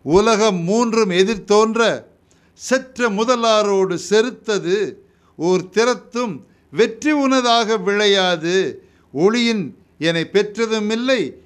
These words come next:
யான் நெறி பிறந்ததும் இல்லை. இந்த மூ உலகமும் உன்னை எதிர்த்து வரட்டும், அ-, தந்தையே, அந்த மூன்று தெய்வங்களும் வரட்டும், யார் வந்தாலும்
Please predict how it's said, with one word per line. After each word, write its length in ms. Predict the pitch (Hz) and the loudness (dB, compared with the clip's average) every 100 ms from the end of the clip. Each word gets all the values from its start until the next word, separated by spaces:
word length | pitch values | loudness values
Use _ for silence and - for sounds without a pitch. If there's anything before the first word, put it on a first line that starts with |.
| _ | _
யான் 280 | 160 180 175 | 0 0 2
நெறி 280 | 190 220 226 | 0 -2 -2
பிறந்ததும் 640 | 208 233 226 226 208 180 | -2 -2 0 -2 -2 -4
இல்லை. 300 | 147 117 98 _ _ _ _ _ _ _ _ - | -8 -12 -18 _ _ _ _ _ _ _ _ -6
இந்த 240 | 190 208 | -2 -2
மூ 340 | 185 247 285 | 0 0 2
உலகமும் 640 | 254 254 254 269 269 208 - _ _ _ _ _ _ _ | 2 2 2 2 2 0 -8 _ _ _ _ _ _ _
உன்னை 260 | 175 214 208 | 0 4 4
எதிர்த்து 320 | 233 - 233 | 4 2 2
வரட்டும், 420 | 214 220 185 214 | 2 2 -2 -2
அ-, 220 | 190 196 - _ _ _ - | -2 -6 -14 _ _ _ -4
தந்தையே, 680 | 190 190 185 170 202 - - _ _ _ | 0 2 2 2 0 -2 -18 _ _ _
அந்த 260 | - 190 208 | -4 -2 0
மூன்று 340 | 214 277 254 | 2 2 2
தெய்வங்களும் 520 | 190 262 269 262 262 240 | 2 2 2 0 0 2
வரட்டும், 580 | 214 208 202 151 107 - _ _ _ _ - | 2 2 -2 -10 -12 -16 _ _ _ _ -4
யார் 520 | 147 180 233 262 254 | 2 4 4 2 2
வந்தாலும் 680 | 233 220 220 214 196 123 | -2 0 0 2 0 -8